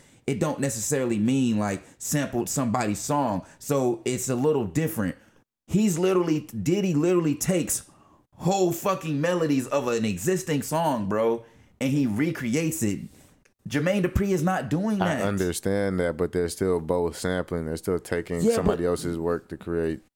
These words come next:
Speaker 2: their work.
Speaker 1: It's not one hundred percent the same, though. Even
Speaker 2: They're
Speaker 1: if,
Speaker 2: still
Speaker 1: even if
Speaker 2: sampling. They're still
Speaker 1: what,
Speaker 2: taking
Speaker 1: what is
Speaker 2: somebody
Speaker 1: your
Speaker 2: else's work
Speaker 1: argument
Speaker 2: to
Speaker 1: towards
Speaker 2: make
Speaker 1: this, though? 'Cause
Speaker 2: They're
Speaker 1: at the
Speaker 2: both
Speaker 1: end of the
Speaker 2: taking
Speaker 1: day,
Speaker 2: somebody el-, my argument is they're both taking somebody else's work to create their work. They just do it differently.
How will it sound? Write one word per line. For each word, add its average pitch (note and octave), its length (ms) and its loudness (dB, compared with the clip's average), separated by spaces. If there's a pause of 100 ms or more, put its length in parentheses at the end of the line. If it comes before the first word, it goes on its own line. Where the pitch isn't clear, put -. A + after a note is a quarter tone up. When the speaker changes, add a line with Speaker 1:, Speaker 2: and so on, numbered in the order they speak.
(260)
Speaker 2:
their E2+ 200 0
work. D#2 280 -2
Speaker 1:
It's E3 120 -4
not F3+ 320 -2
one D3+ 180 0
hundred C#3+ 120 0
percent B2+ 320 -4
the G2+ 60 -8
same, D3 440 -2
though. A#2+ 160 2
Even E3+ 320 2
Speaker 2:
They're E3+ 100 2
Speaker 1:
if, F3 60 4
Speaker 2:
still - 120 4
Speaker 1:
even F#3 120 2
if B2+ 60 2
Speaker 2:
sampling. G2+ 420 -2
They're F2 100 -2
still B2+ 180 0
Speaker 1:
what, F3+ 80 2
Speaker 2:
taking - 120 6
Speaker 1:
what G#3 80 4
is - 80 2
Speaker 2:
somebody G3+ 220 4
Speaker 1:
your E3 100 6
Speaker 2:
else's - 60 2
work F3 160 2
Speaker 1:
argument C3 220 2
Speaker 2:
to B2+ 40 0
Speaker 1:
towards A#2 160 4
Speaker 2:
make G#2 80 0
Speaker 1:
this, G2 80 -4
though? F2 240 -6 (320)
'Cause D3 100 4
Speaker 2:
They're F#3 80 4
Speaker 1:
at F3+ 60 0
the E3+ 60 0
Speaker 2:
both G3 80 2
Speaker 1:
end G3+ 80 4
of F3 120 2
the - 60 6
Speaker 2:
taking - 180 2
Speaker 1:
day, - 60 2
Speaker 2:
somebody G2+ 300 2
el-, G2 100 0 (100)
my F#2+ 100 0
argument G2 360 0
is F2 80 -2
they're F2+ 160 0
both F2+ 240 -2
taking F2 240 -4
somebody E2 280 -2
else's D#2+ 220 -4
work D#2+ 300 -4 (160)
to - 80 -16
create E2 280 -4
their D#2+ 120 -2
work. D#2 300 -4
They F2 100 0
just D#2+ 280 -10
do E2+ 200 -2
it C#2 140 -4
differently. D2+ 520 -6